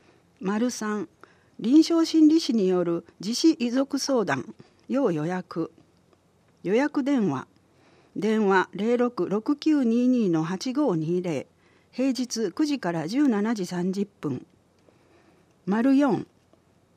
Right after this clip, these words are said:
児童精神科医師による思春期問題相談、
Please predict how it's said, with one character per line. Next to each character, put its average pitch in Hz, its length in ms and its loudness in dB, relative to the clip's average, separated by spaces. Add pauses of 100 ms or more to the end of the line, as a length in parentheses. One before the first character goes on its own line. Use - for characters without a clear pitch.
(260)
児 208 180 -2
童 320 240 6
精 311 240 2
神 311 220 6
科 285 120 2
医 294 80 4
師 285 160 2
に 202 140 4
よ 175 160 4
る 160 80 2
思 - 520 -6
春 359 220 8
期 190 160 -4
問 180 260 2
題 240 200 2
相 226 240 0
談、 151 260 -2